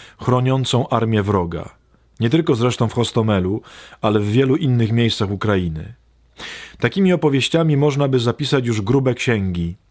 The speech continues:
a mury fastowskiego kościoła i domu świętego Marcina coraz bardziej są przesiąknięte ludzkimi łzami, tęsknotą za bliskimi,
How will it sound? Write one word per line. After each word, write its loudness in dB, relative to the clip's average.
a 0
mury 2
fastowskiego -2
kościoła 2
i -2
domu 0
świętego -2
Marcina -2
coraz 2
bardziej 0
są -2
przesiąknięte 0
ludzkimi 0
łzami, 0
tęsknotą 0
za 2
bliskimi, -2